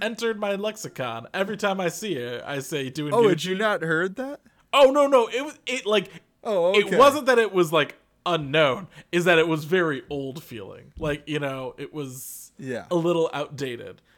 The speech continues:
Speaker 1: Um, but it's back into my lexicon, so maybe I have to
Speaker 2: <laughs>
Speaker 1: start saying, "Oh, that's Gucci."
Speaker 2: And I mean, I was,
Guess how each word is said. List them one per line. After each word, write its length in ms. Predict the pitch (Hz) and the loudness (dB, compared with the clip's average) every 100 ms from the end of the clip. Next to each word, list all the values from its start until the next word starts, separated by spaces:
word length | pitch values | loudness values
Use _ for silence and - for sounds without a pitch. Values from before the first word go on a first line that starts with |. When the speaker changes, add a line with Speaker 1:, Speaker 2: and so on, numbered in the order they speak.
| _ _ | _ _
Speaker 1:
Um, 320 | 147 139 120 - | -10 -10 -12 -16
but 280 | 143 175 175 | -2 -2 0
it's 160 | 175 | -6
back 360 | 151 185 208 220 | -4 -4 -4 -6
into 120 | 196 | -8
my 140 | 180 190 | -8 -8
lexicon, 580 | 180 - - 127 113 | -10 -12 -16 -16 -16
so 140 | 120 131 | -16 -14
maybe 340 | 143 156 156 | -10 -8 -6
I 180 | 143 160 | -4 -4
have 180 | 139 131 | -4 -8
to 200 | 120 196 | -10 -10
Speaker 2:
<laughs> 0 | |
Speaker 1:
start 420 | - - 127 120 | -12 -10 -8 -8
saying, 340 | - 127 127 120 _ - | -10 -10 -10 -12 _ -12
"Oh, 240 | 165 101 - _ _ _ | -10 -12 -16 _ _ _
that's 260 | 139 196 269 | -4 -4 -4
Gucci." 400 | - 190 - - _ _ _ - | -6 -8 -8 -18 _ _ _ -20
Speaker 2:
And 240 | 104 101 | -18 -14
I 80 | 101 | -12
mean, 400 | 107 107 98 95 _ | -12 -12 -12 -16 _
I 140 | 107 | -14
was, 480 | 104 104 104 98 - | -10 -10 -12 -14 -18